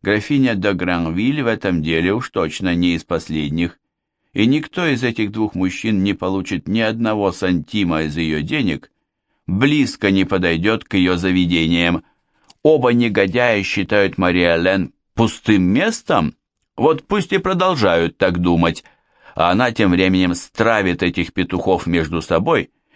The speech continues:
и будет подливать масло в огонь, пока идиоты не заклюют друг друга до смерти.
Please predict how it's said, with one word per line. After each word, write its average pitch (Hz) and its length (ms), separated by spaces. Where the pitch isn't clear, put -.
и 110 80
будет 170 360
подливать 131 540
масло 104 420
в 107 40
огонь, 107 320
пока 98 320
идиоты 98 420
не 95 140
заклюют 95 560
друг 90 240
друга 92 300
до 90 180
смерти. 87 540